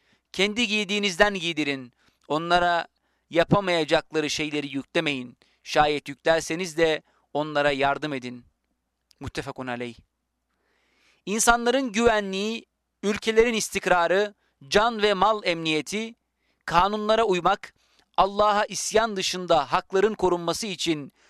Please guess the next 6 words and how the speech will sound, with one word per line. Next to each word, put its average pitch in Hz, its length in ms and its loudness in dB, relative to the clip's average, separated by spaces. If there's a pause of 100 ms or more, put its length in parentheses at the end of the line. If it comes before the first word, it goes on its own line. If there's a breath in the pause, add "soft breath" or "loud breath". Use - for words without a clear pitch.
(180 soft breath)
yöneticilere 180 600 2
itti-, 180 320 -8
itaat 175 400 0
etmek, 208 460 -4 (320)
fitneyi 175 640 -4
ve 170 300 2